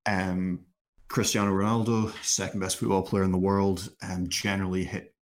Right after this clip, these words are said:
top of, top of the charts for, like, shots attempted. He, he shoots all of the time, and a lot of them go in, a lot of them, a lot of them miss. But, you know, he,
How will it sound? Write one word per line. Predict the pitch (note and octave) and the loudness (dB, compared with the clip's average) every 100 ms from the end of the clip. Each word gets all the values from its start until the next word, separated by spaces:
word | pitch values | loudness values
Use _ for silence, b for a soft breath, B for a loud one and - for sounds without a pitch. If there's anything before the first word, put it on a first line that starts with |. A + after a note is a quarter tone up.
| _ | _
top | - G2 - | -6 -6 -6
of, | F#2+ | -10
top | - F2+ - | -6 -8 -8
of | |
the | F#2 | -10
charts | - F2 F#2 | -6 -4 -4
for, | - F#2 | -6 -6
like, | F2+ F#2 - | -6 -6 -6
shots | - F#2 - - | -6 -4 -4 -6
attempted. | - F2 - F2+ | -6 -8 -8 -10
He, | - F#2+ F2+ - | -8 -6 -6 -6
he | F#2 | -6
shoots | - G2+ - | -2 -2 -2
all | F#2 F2+ | -2 -2
of | F#2 | -4
the | - | -10
time, | - F#2 F#2 F2 F2+ - | -8 -6 -4 -6 -8 -8
and | F2+ F2 | -8 -6
a | F2+ | -6
lot | F2 F2+ | -8 -10
of | |
them | F#2 F2+ | -10 -4
go | G#2+ | 2
in, | B2+ B2+ B2 B2+ | 4 4 2 0
a | |
lot | F2+ F2+ | -4 -6
of | - | -8
them, | F2 F2 - _ _ _ _ - | -8 -10 -12 _ _ _ _ -14
a | |
lot | F2 F2+ | -12 -12
of | - | -10
them | F#2 F#2+ | -6 -2
miss. | F#2+ - | 0 -2
But, | - F#2+ - - | -2 -4 -6 -4
you | F2+ | -6
know, | |
he, | F#2 | -6